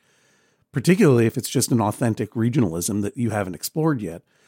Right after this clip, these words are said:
But I am curious to know whether this is an affectation, and if it is, then I agree with Emily Brewster. We can go ahead and ask Zach to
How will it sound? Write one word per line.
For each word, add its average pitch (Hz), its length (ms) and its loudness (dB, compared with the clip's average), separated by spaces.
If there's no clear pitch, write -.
But 135 100 2
I 135 120 6
am 180 360 4
curious 120 420 2
to 123 100 -4
know 98 180 -2
whether 95 300 -2
this 101 180 -2
is 113 120 -2
an 104 80 -2
affectation, 107 640 -2
and 101 140 -2
if 107 120 -8
it 104 140 -8
is, 101 400 2
then 127 100 -2
I 110 100 0
agree 113 240 2
with 107 160 2
Emily 101 240 -2
Brewster. 95 540 -6
We 113 100 -2
can 113 140 0
go 107 180 2
ahead 98 280 0
and 82 200 -6
ask 92 420 -8
Zach 95 460 -4
to 82 360 -8